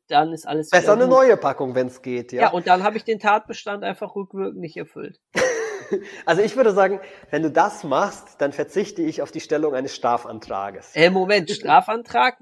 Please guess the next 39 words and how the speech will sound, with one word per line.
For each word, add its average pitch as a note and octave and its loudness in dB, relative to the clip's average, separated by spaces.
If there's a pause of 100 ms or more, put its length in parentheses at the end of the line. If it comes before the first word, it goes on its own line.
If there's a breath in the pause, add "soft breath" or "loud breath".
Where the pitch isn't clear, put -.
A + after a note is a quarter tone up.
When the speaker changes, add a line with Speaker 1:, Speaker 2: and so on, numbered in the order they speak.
Speaker 1:
Äh, D#3+ 2
wie, F3+ -12
wie E3+ -10
kommst F#3 -8
du E3+ -6
jetzt D#3+ -14
darauf? E3+ 2
Das D#3 -10
ist - -12
ja F3 -2
nur F3 -2
der F3+ -4
Fall, F3 -2
wenn E3+ -8
ich D#3 -14
mich - -16
strafbar F3+ -6
gemacht D3 -12
habe. - -20 (680)
Speaker 2:
Ja, F3 2
in D#3 -2
der F#3+ 0
Tat. A#2 -4
Davon F#3 0
gehe E3+ 0
ich F3 -4
ja C#3 -2
aus. F#3+ 0 (160)
Und E3 -8
ich F#3 -14
würde G#3 -6
sagen, F3+ -4
gut, F#3+ -10
Strafantragserfordernis G3 -6
haben E3+ -12
wir E3 -12
hier D#3 -12
zwei C#3 -10
Fälle. E3 -10